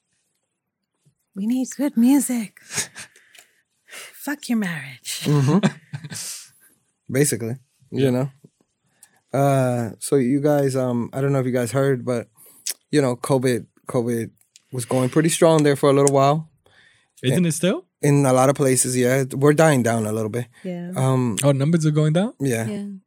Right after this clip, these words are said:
Speaker 2: But covid, covid has canceled, has the Fugees' twenty-fifth anniversary and
Speaker 3: Wow.
Speaker 2: concert, and I guess tour. It was a tour, I believe.
Speaker 1: Mm.
Speaker 2: And Adele's residency in Las Vegas.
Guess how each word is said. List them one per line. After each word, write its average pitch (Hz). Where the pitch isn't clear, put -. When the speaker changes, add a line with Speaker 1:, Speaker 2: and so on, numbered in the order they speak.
Speaker 2:
But 147
covid, 147
covid 151
has 139
canceled, 160
has -
the 151
Fugees' 143
twenty-fifth 147
anniversary 135
and 131
Speaker 3:
Wow. 95
Speaker 2:
concert, 175
and 131
I 143
guess 127
tour. 185
It 120
was 131
a 107
tour, 135
I 101
believe. 95
Speaker 1:
Mm. 190
Speaker 2:
And 151
Adele's 147
residency 139
in 123
Las 110
Vegas. 127